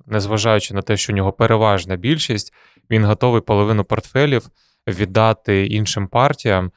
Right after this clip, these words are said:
тому що просто, щоб у них був консенсус, а, що ніхто не буде його переслідувати, і у всіх них також. Тобто там така кампанія зібралася, що вони всі, для них це головне їхня безпека,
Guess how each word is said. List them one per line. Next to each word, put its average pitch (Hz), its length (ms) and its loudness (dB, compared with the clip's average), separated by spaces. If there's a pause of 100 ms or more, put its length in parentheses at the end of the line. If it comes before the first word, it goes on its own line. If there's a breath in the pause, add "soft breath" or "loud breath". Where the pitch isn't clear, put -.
(420)
тому 107 320 0
що 101 300 -2
просто, 104 360 -4
щоб - 180 -4
у 110 60 0
них 101 160 -2
був - 140 -6
консенсус, 107 680 -4
а, - 280 -6
що 101 340 0
ніхто 104 300 -2
не 101 120 0
буде 95 200 -2
його 90 160 -4
переслідувати, 131 800 -2
і 117 100 2
у 110 40 2
всіх - 300 0
них 101 220 4
також. - 420 -4
Тобто 101 420 -4
там 117 240 0
така 110 460 0 (300 loud breath)
кампанія 143 460 2
зібралася, 107 680 2
що 107 200 0
вони 107 200 2
всі, 139 360 0 (260 loud breath)
для 107 100 2
них 117 160 2
це - 140 -2
головне 107 400 4
їхня 107 240 0
безпека, 135 640 0